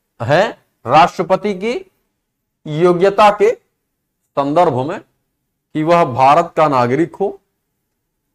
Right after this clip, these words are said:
पैंतीस वर्ष की आयु पूरी कर चुका हो,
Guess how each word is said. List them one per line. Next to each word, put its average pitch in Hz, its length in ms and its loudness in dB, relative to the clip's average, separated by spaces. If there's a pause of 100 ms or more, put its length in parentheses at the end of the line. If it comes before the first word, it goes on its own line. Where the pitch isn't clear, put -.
(600)
पैंतीस 190 400 0
वर्ष 196 220 0
की 185 120 -2
आयु 170 220 4
पूरी 139 320 -6
कर 175 180 -2
चुका 196 300 0
हो, 196 260 -2